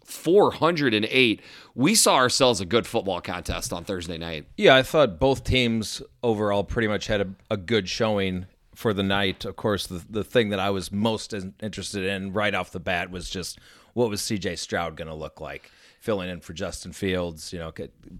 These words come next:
Speaker 2: filling in for one of the greatest quarterbacks we've seen in Big Ten history. What was it gonna look like? I mean,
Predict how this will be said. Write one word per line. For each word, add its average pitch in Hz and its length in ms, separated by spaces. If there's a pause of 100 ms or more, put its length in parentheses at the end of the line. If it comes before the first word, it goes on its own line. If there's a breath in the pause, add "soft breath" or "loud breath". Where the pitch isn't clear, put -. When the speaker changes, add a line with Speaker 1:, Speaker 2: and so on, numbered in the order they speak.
Speaker 2:
filling 101 240
in 95 60
for 101 140
one 92 120
of 95 100
the 101 60
greatest 120 560 (920 soft breath)
quarterbacks 120 600
we've 110 160
seen 110 280
in 101 120
Big 101 220
Ten 107 200
history. 98 500 (220 soft breath)
What 131 200
was 120 140
it 120 60
gonna 104 160
look 101 240
like? 104 360
I 180 100
mean, 175 220